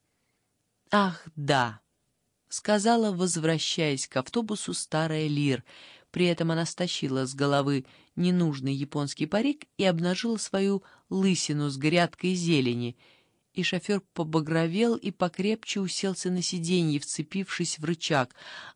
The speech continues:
«Ах да, этому милому человеку надо дать орден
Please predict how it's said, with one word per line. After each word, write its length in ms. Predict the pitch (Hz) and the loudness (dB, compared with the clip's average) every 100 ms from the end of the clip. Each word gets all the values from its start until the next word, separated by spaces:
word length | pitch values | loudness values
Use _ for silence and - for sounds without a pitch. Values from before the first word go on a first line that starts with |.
| - | -2
«Ах 240 | 196 196 165 | 2 2 0
да, 460 | 139 143 139 127 - | -2 2 2 0 -2
этому 440 | 156 151 143 143 | -4 -2 -2 0
милому 440 | 147 143 131 127 | 0 0 0 0
человеку 580 | 127 - 123 139 247 254 | -2 -2 -2 0 0 0
надо 380 | 196 170 160 147 | 2 4 4 2
дать 440 | 143 143 165 - - | 2 2 2 -2 -6
орден 540 | 160 170 202 220 247 | 0 2 2 2 2